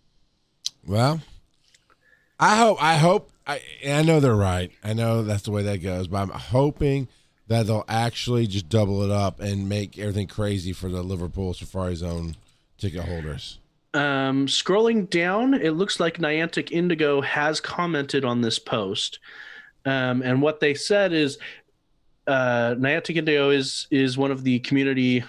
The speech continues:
Speaker 2: support people that hovers around him
Speaker 1: Yeah,
Speaker 2: on the Sylph
Speaker 1: yeah.
Speaker 2: Road and stuff. Um, they said, "We definitely hear you and the rest of the comments we've received,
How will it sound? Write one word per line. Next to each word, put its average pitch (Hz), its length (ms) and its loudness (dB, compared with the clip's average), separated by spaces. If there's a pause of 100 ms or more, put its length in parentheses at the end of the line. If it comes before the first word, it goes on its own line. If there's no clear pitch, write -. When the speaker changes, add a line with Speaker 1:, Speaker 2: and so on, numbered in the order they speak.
(280)
Speaker 2:
support 131 520 -2
people 120 320 0
that 117 260 0
hovers 123 440 -2
around 120 400 0
him 113 160 2
Speaker 1:
Yeah, 113 200 2
Speaker 2:
on 113 120 0
the 113 60 0
Sylph 113 260 0
Speaker 1:
yeah. 98 100 -2
Speaker 2:
Road 117 240 2
and 117 120 -4
stuff. 110 240 -2 (540)
Um, 127 380 0
they 135 120 0
said, 131 300 0
"We 127 120 0
definitely 202 460 0
hear 180 220 2
you 151 300 4
and 131 100 2
the 127 60 2
rest 135 280 0
of 151 100 -4
the 147 80 -6
comments 131 520 -2
we've 120 200 0
received, 185 500 0